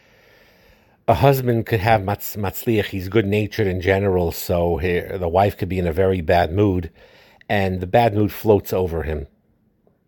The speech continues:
And he responds by being humorous and being calm and kind, um, and he doesn't take it personally. And if he could do that, that's wonderful,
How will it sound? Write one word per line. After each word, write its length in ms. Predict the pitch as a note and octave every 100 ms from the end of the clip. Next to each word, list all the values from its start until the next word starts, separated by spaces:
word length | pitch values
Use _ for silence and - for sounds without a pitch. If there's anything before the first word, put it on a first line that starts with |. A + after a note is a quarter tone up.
| _ _ _ -
And 240 | F#2+ F2+
he 120 | G2 F#2
responds 720 | F#2+ - G#2 G2 F#2+ F#2 E2+
by 240 | F2 F2
being 480 | D#2+ F2 E2 D#2+ D2+
humorous 880 | F2+ A2+ G#2+ G2 F2+ - - - -
and 220 | - D#2
being 520 | E2 D#2 D#2+ D#2 D#2 - -
calm 640 | - A#2+ G#2 G2 F2+ F2+ -
and 280 | D#2 D2 -
kind, 580 | - A#2 G2+ F#2+ F2 - _ - - - - _ _ _ -
um, 400 | E2+ E2 E2 F2+
and 80 | G2
he 100 | F#2
doesn't 240 | G#2 F2+
take 200 | F#2 -
it 100 | -
personally. 680 | A2+ G#2+ - G2 F#2 F2 F2+ _ _ _ _ _ _ _ _ _
And 500 | G#2+ G2+ G2 G2 F2 -
if 100 | F#2
he 80 | G2+
could 160 | G#2+
do 160 | F#2+ A2+
that, 200 | A2 -
that's 200 | F2+ -
wonderful, 480 | E2+ D#2 - C#2